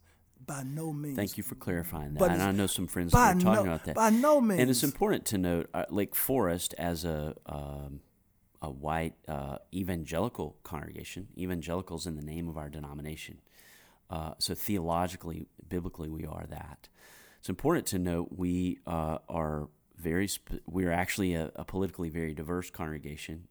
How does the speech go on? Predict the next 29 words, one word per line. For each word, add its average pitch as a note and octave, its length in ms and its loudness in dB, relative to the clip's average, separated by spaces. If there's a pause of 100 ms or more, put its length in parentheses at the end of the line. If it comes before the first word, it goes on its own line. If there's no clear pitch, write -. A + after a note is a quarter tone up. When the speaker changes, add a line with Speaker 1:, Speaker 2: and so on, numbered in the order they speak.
Speaker 2:
in D2+ 100 -10
the D2 80 -8
Lake D2+ 180 -6
Forest - 280 -12
family B2 320 -6
of - 80 -12
churches, - 480 -10 (240)
which - 180 -8
is A#2 140 -4
a - 20 -4
bit C3+ 260 -2
unique G2+ 520 -4 (360)
Speaker 1:
Mm-hmm. C#3 200 -10 (120)
Speaker 2:
in F#2 160 -2
our F2 200 0
space - 720 -2
of D#2+ 420 -2 (100)
types - 300 -6
of - 80 -10
churches. E2+ 400 -4
That's E2 140 -4
very E2+ 240 -2
intentional. D2+ 760 -6 (840)
We G2+ 140 -2
never, F2+ 480 0 (160)
uh, E2 960 -2
sup-, - 240 -6 (240)
I G2+ 280 4
never E2+ 520 0